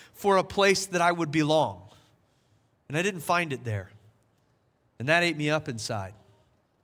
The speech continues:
Maybe your empty search for purpose has eaten you up inside as well. When I didn't find it there, I looked anywhere else that I could. I partied because maybe the purpose of life was just to have fun.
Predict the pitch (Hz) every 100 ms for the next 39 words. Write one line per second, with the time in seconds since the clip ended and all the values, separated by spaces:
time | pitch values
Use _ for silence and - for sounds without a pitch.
0 | _ _ - _ _ 180 190 180 180 -
1 | - - 143 160 196 190 190 160 147 -
2 | 139 - 147 127 - - 135 - 139 110
3 | 117 110 - - - _ _ _ 160 135
4 | 170 147 143 160 156 113 120 107 139 120
5 | 113 107 117 107 90 - _ _ _ _
6 | _ _ _ _ _ - 196 240 254 226
7 | 240 233 226 214 208 160 214 208 175 196
8 | 185 190 202 196 208 202 196 196 202 -
9 | 190 165 151 - 165 143 151 151 - _
10 | _ _ - 202 226 180 180 180 190 151
11 | 175 196 190 190 175 160 208 202 208 202
12 | 170 180 202 196 180 139 190 - 190 208
13 | 196 233 302 147